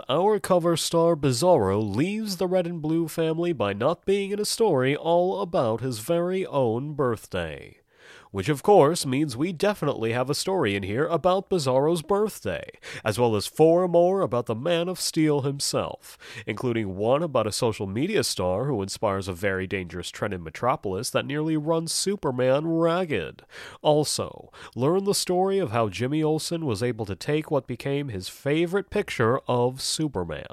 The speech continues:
These fantastic tales feature some of the best writers and artists in the business, only using Superman's special colors to make them come alive. So again,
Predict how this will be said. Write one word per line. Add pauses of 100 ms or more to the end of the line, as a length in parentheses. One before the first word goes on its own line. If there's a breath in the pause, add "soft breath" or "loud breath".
(540 loud breath)
These
fantastic
tales
feature
some
of
the
best
writers
and
artists
in
the
business, (260 loud breath)
only
using
Superman's
special
colors
to
make
them
come
alive. (1120 loud breath)
So
again,